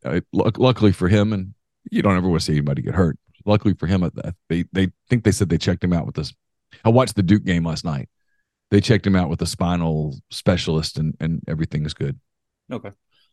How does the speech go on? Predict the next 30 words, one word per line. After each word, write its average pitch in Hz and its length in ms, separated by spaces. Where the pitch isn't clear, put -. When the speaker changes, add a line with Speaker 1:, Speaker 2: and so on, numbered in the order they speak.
Speaker 2:
Uh, 117 220
Virginia 131 460
fifty-nine, 135 720
Texas - 260
A 127 100
and 120 80
M 120 200
forty-seven. 123 800
The 117 60
Cavaliers 104 600
do, 107 360
did 117 200
what 113 200
they, 107 280
uh, 107 220
they 113 160
do. 113 260
They 101 80
bog 104 260
you 104 60
down 107 200
with 98 100
defense. 110 540
They 92 140
defend 113 400
their 107 160
ass 110 220
off, 107 320
and 98 240
they 95 160